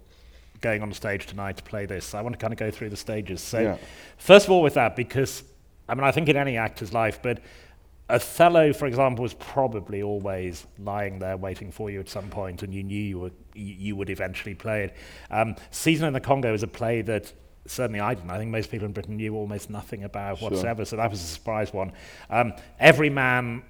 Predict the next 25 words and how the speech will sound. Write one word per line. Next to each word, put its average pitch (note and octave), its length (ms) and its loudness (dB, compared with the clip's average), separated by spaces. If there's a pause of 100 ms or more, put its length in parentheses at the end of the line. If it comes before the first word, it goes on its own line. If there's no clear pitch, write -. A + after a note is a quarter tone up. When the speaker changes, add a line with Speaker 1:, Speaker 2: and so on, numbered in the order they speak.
(120)
Speaker 1:
we A#2+ 100 0
sort C3 240 0
of A2+ 80 -4
know A2+ 160 2
the G#2 80 -4
play, C3 440 0
and G2 120 -2
I G#2 60 -2
mean, G#2+ 100 -6
I G#2+ 80 -2
studied G#2+ 360 -6
it F#2+ 120 -4
at G#2 200 -8
school G#2+ 640 -8
and G2+ 140 -8
university, G#2 480 -6
as F#2 80 -8
a F#2+ 40 -8
lot G#2 120 -6
of F2 60 -14
people G#2 180 -8
would G2 120 -8
have G2 120 -6
done, F#2+ 260 -8
but G2 180 -6